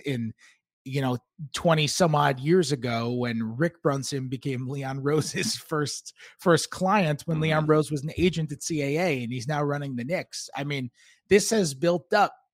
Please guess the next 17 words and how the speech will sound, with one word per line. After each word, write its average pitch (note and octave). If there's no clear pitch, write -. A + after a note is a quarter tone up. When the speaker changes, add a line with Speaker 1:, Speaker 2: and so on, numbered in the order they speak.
Speaker 1:
for C#3
many, D#3
many, D3
many C3+
years. C#3
You B2+
know, C3
Leon C#3+
Rose C#3
has C3
known C3+
Jalen B2+
Brunson B2
since -
he C3
was A#2
a A2